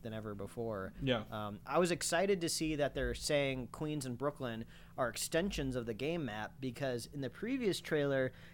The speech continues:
Speaker 1: they weren't really clear exactly what brings you to these locations, right? 'Cause they
Speaker 2: Yeah.
Speaker 1: show Peter in the Venom suit in Queens, you know, mucking up with, uh, some of the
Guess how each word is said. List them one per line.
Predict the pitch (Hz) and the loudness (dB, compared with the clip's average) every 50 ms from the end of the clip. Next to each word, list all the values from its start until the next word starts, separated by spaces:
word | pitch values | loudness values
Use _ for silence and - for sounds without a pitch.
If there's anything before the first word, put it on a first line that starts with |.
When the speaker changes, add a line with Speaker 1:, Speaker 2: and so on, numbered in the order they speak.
| - | 0
Speaker 1:
they | - 160 170 | 4 6 6
weren't | 165 190 226 233 - 190 | 8 6 4 4 4 4
really | 180 185 170 143 | 4 4 4 4
clear | 127 - - 196 220 220 202 185 156 | 2 0 -2 0 2 4 4 4 4
exactly | 143 135 120 110 139 139 147 147 143 - 151 135 | 2 0 0 0 2 2 2 2 2 2 0 0
what | 120 123 127 139 143 147 - - | 2 2 4 4 4 2 0 -4
brings | 117 127 139 147 151 151 131 127 | -4 -2 0 0 0 -2 -2 -2
you | 139 127 | -2 -2
to | 135 123 | -2 -2
these | 123 123 110 113 | -2 -4 -2 -2
locations, | 120 113 110 - 160 156 160 156 - 127 107 107 110 | -2 -4 0 0 2 2 2 0 -2 -4 -6 -4 -4
right? | 107 110 113 113 117 - | -4 -2 -2 -4 -4 -4
'Cause | - 139 123 | -4 -4 -2
they | 135 135 | -2 -2
Speaker 2:
Yeah. | 127 - - | -2 0 0
Speaker 1:
show | 175 165 165 165 165 165 160 151 - - - - - - | 2 4 4 4 4 4 4 2 -2 -6 -16 -18 -16 -8
Peter | - - 165 165 160 160 156 | -2 2 4 4 6 6 4
in | 151 147 | 4 2
the | 147 135 | 0 0
Venom | 123 139 139 139 139 127 | 0 0 2 2 0 0
suit | - - 143 135 135 131 131 123 117 | -2 -2 0 0 2 2 0 -2 -4
in | 135 131 123 120 117 | -6 -6 -4 -4 -6
Queens, | - - - 175 175 165 143 127 123 131 131 - | -6 -6 -4 -2 0 0 0 0 0 -2 -2 -2
you | 135 123 | -2 0
know, | 123 120 117 113 113 113 113 | 0 0 0 0 -2 -2 -2
mucking | 123 131 131 127 - 151 131 131 | 0 2 0 2 2 0 2 2
up | 127 127 - - - - - | 0 0 -2 -6 -12 -8 -4
with, | 127 127 117 - - | -2 -2 -2 -2 -2
uh, | 131 117 113 110 107 | -2 0 0 0 -2
some | - - 143 131 | -2 -2 -2 -2
of | 131 120 117 | -2 -2 -2
the | 120 117 113 110 107 104 | -2 -2 0 0 -2 -4